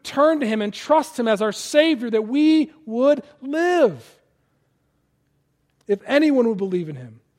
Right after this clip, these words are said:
they would not be put to shame. For it says, "It is an honor for those who believe." Friend, if you are here today visiting,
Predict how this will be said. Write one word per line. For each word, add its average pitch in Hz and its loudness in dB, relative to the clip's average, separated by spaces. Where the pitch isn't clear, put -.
they 220 6
would 262 -2
not 285 6
be 302 2
put 285 -6
to 294 -6
shame. 294 -6
For 254 -6
it 247 -10
says, 269 2
"It 277 -2
is 262 -2
an 254 -2
honor 233 -8
for 214 -8
those 185 -6
who 175 -10
believe." 139 -16
Friend, 147 -8
if - -20
you 226 -4
are 233 -2
here 220 -10
today 180 -10
visiting, 143 -16